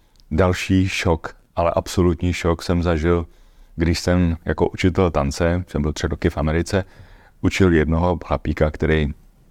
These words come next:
mě byl sem, malinkej, pupkatej, já tenkrát, já nevím, š-, šestadvacet, sedmadvacet, eh, on, nebo kde on, nějak prostě bylo mi málo, proti němu, eh,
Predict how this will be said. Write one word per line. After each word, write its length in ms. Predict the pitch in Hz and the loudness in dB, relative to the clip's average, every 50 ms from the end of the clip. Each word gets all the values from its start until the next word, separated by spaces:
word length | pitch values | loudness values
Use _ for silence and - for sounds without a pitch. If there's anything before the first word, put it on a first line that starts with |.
| - - - - _ - - | -20 -20 -20 -20 _ -8 -2
mě 180 | - 92 85 78 | 0 2 2 4
byl 180 | 73 80 73 73 | 4 2 2 2
sem, 480 | - - 80 76 76 78 80 82 80 - - | 0 -4 -4 -4 -2 -2 -2 -2 -2 -2 -2
malinkej, 520 | 76 69 73 87 85 80 - 82 76 78 | -2 0 2 0 0 2 2 0 0 0
pupkatej, 800 | - - 76 - - - 85 80 76 - 80 73 73 73 71 71 - _ _ _ _ _ _ - | -2 -6 -10 -14 -2 0 0 0 2 0 0 2 2 2 0 -2 -6 _ _ _ _ _ _ -2
já 260 | - 80 73 73 71 - - - - - - | 0 2 2 2 0 -4 -8 -16 -20 -8 -2
tenkrát, 420 | - - 76 - 76 73 71 71 - - | 0 0 0 0 0 -2 -2 -4 -6 -8
já 100 | - - | -10 -8
nevím, 160 | 50 60 58 58 | -6 -6 -6 -6
š-, 200 | - - - - | -6 -6 -8 -8
šestadvacet, 600 | - - 85 73 - - 73 - - 80 - - | -4 -2 -2 -2 0 -2 -2 -2 -4 -6 -6 -4
sedmadvacet, 640 | - - 80 80 80 78 76 76 - - 80 78 - - _ _ _ - _ _ - | -2 0 2 2 4 2 2 0 0 -2 -2 -4 -4 -10 _ _ _ -20 _ _ -2
eh, 460 | 71 76 76 76 76 76 76 78 82 - _ | 0 2 2 2 2 2 0 0 -2 -4 _
on, 380 | - - 76 80 80 80 82 - - - | -6 -2 0 2 2 2 0 -2 -4 -8
nebo 180 | 71 76 78 78 - - _ _ _ | -6 -6 -6 -6 -8 -12 _ _ _
kde 300 | - 101 95 95 82 80 | -4 -2 2 2 2 2
on, 120 | 78 - - | 0 -2 -2
nějak 400 | - 101 110 98 90 - - - | 0 2 2 2 0 -2 -6 -8
prostě 340 | - 76 - - - 90 | -6 -6 -4 0 2 2
bylo 280 | 78 73 87 95 98 101 | 2 4 4 4 4 4
mi 100 | 104 95 | 2 2
málo, 440 | 82 76 71 71 78 78 82 85 87 - - _ _ | 2 0 0 2 2 2 0 0 -2 -6 -14 _ _
proti 300 | - 98 92 - - 95 | 0 0 2 2 2 2
němu, 440 | 92 87 82 85 87 90 92 95 95 - - - - _ _ _ _ _ - - | 2 2 2 2 2 2 2 0 0 -4 -10 -20 -20 _ _ _ _ _ -4 -2
eh, 460 | 78 82 82 80 80 80 80 82 | 0 2 2 2 2 2 0 -2